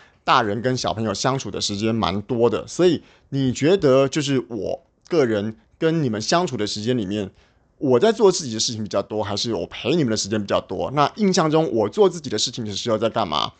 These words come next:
那我陪你们的时候你在干嘛？可以大概说一下吗？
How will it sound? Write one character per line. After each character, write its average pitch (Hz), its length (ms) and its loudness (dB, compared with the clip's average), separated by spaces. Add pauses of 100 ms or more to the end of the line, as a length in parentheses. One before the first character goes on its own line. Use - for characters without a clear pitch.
那 131 140 -2
我 107 160 0
陪 - 260 -4
你 156 80 0
们 107 100 -2
的 101 60 -2
时 101 160 -4
候 101 60 0
你 92 80 -6
在 98 80 -4
干 98 160 -4
嘛？ 62 120 -2
可 104 120 -6
以 95 260 -6
大 139 180 4
概 110 140 2
说 104 240 0
一 95 60 -2
下 92 160 -4
吗？ 80 180 -6